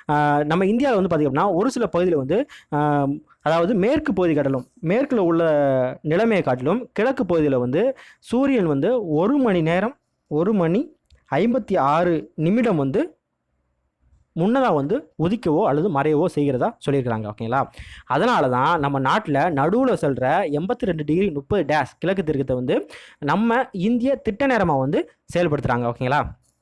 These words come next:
அடுத்து வந்து பாத்தீங்க அப்படின்னா, நம்ம இந்தியா அண்டை நாடுகளை பத்தி கொடுத்திருப்பாங்க. அண்டை நாடுகள் என்னென்னலாம் இருக்கு அப்படின்னு பாத்தீங்கன்னா, <clears throat> பாகிஸ்தான் இருக்கு. So, மேப்பை பாருங்க. பாகிஸ்தான் இருக்கு, ஆப்கானிஸ்தான் இருக்கு,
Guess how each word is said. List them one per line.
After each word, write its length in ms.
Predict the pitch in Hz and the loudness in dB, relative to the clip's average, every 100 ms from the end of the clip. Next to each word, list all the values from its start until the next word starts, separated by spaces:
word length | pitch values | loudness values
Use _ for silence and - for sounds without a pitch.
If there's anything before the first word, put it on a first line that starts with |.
| _ _ _ - | _ _ _ -6
அடுத்து 300 | 165 220 214 | -4 -2 0
வந்து 180 | 185 156 | 0 -2
பாத்தீங்க 200 | 147 139 | -2 -4
அப்படின்னா, 220 | 135 175 | 0 0
நம்ம 360 | 165 151 190 294 - _ _ _ _ _ _ | 0 0 0 -2 -8 _ _ _ _ _ _
இந்தியா 640 | 160 208 247 220 170 - - | -4 0 2 2 2 -2 -2
அண்டை 240 | 147 214 | 0 2
நாடுகளை 240 | 226 170 143 | 2 2 0
பத்தி 180 | 156 | -2
கொடுத்திருப்பாங்க. 400 | 185 131 123 123 | -2 -4 -4 -4
அண்டை 340 | 117 127 151 226 | -4 -4 -2 0
நாடுகள் 280 | 202 165 170 | 2 0 0
என்னென்னலாம் 400 | 143 156 160 143 | -2 0 0 0
இருக்கு 260 | 170 175 | 0 -2
அப்படின்னு 180 | 135 123 | -2 -4
பாத்தீங்கன்னா, 320 | 113 117 180 - _ | -8 -2 -2 -2 _
<clears throat> 400 | - - - - - - - - - - - - - _ - | -2 0 -2 -6 -12 -20 -20 -20 -20 -20 -20 -20 -20 _ -6
பாகிஸ்தான் 460 | 151 190 220 - 143 | -2 0 0 0 0
இருக்கு. 420 | 131 131 202 269 _ | 0 0 -2 -2 _
So, 280 | - 139 135 | -2 -2 0
மேப்பை 220 | 156 160 | 0 0
பாருங்க. 440 | 139 135 147 302 - _ _ _ - - - | 0 0 0 -2 -6 _ _ _ -20 -16 -4
பாகிஸ்தான் 480 | 143 170 208 - 160 | 0 0 0 -2 0
இருக்கு, 460 | 139 127 170 311 - _ _ _ 147 | 0 0 -2 -2 -6 _ _ _ -2
ஆப்கானிஸ்தான் 480 | 180 214 185 160 | 0 0 0 0
இருக்கு, 420 | 135 131 143 294 | -2 -4 -4 -4